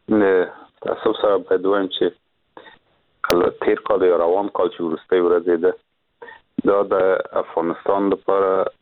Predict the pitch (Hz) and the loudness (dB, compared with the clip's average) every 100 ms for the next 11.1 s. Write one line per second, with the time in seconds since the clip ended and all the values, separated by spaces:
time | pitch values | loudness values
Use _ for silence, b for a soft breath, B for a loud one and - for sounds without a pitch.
0 | - 82 - - - 85 90 98 92 98 | -2 -2 -2 -6 -2 -2 0 0 2 0
1 | 95 98 90 85 - 90 - 85 82 82 | -2 0 2 2 0 -4 0 0 0 0
2 | 80 _ _ _ _ _ _ _ _ _ | -2 _ _ _ _ _ _ _ _ _
3 | _ - 92 90 87 90 85 - 107 107 | _ 0 2 2 2 0 -2 -6 -4 -2
4 | 90 87 85 87 87 82 - _ _ _ | 0 0 2 2 2 -2 -4 _ _ _
5 | - _ _ 95 107 113 107 110 107 113 | -20 _ _ 2 2 2 0 -2 0 0
6 | 107 104 101 87 85 - - - - - | 0 0 -2 -2 -2 -6 -14 -2 -2 -2
7 | - 92 90 107 107 - 101 101 92 87 | -2 0 2 2 0 2 2 4 2 2
8 | 92 87 90 90 85 101 - 92 110 104 | 0 0 0 0 0 -2 0 0 0 0
9 | 95 98 - B B B B _ - 90 | -2 -2 -4 B B B B _ -2 -2
10 | - 95 95 - 113 113 113 113 104 101 | 0 0 0 -2 -2 0 0 0 2 2